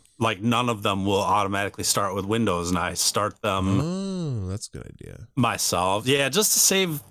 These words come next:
Speaker 1: the stupid, I mean, I know they probably are only using, like, point three percent, but still, uh, I
Speaker 2: Yeah.
Speaker 1: don't, I, if I'm not even using you, you don't need to start up
Speaker 2: I
Speaker 1: at
Speaker 2: will
Speaker 1: all.
Speaker 2: say, though, that what Epic did, what Epic did with the, uh,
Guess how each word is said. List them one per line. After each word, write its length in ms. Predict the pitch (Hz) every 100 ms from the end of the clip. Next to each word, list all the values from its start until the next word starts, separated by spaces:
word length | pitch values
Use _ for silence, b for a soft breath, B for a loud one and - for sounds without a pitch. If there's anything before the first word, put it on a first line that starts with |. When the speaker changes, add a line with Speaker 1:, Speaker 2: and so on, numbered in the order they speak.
| -
Speaker 1:
the 80 | 151
stupid, 400 | - 180 - 147
I 80 |
mean, 140 | 165 170
I 80 | 185
know 220 | 180 139
they 120 | 113
probably 320 | - 117 104
are 80 | 92
only 220 | 95 95
using, 360 | 92 95 95 92
like, 200 | 85 80 _ _ _
point 180 | 104 107 -
three 160 | 113
percent, 680 | 104 104 - 104 110 - - - _ _ _ _ _ _ _ _ _
but 120 | 110
still, 280 | - - 98
uh, 280 | 92 90 90 98
I 100 | 104
Speaker 2:
Yeah. 60 |
Speaker 1:
don't, 240 | 110 113 - _ _ _ -
I, 160 | 120
if 120 | 117
I'm 100 | 135
not 200 | 135 135
even 180 | 131 101
using 320 | 104 107 98
you, 120 | 92 87
you 180 | 90
don't 180 | 95 95
need 140 | 92 80
to 80 |
start 300 | - - 82 73
up 180 | 80 - _ b 135
Speaker 2:
I 60 |
Speaker 1:
at 60 | 143
Speaker 2:
will 80 | 175
Speaker 1:
all. 100 | 185
Speaker 2:
say, 240 | - 175
though, 300 | 156 135 120
that 200 | 110 92
what 220 | 110 143
Epic 400 | 117 135 151 117
did, 500 | 104 127 117 104 104
what 120 | 110 127
Epic 280 | 139 147 123
did 300 | 131 127 113
with 320 | 107 104 95
the, 440 | 101 101 101 98 76
uh, 540 | 95 92 87 85 82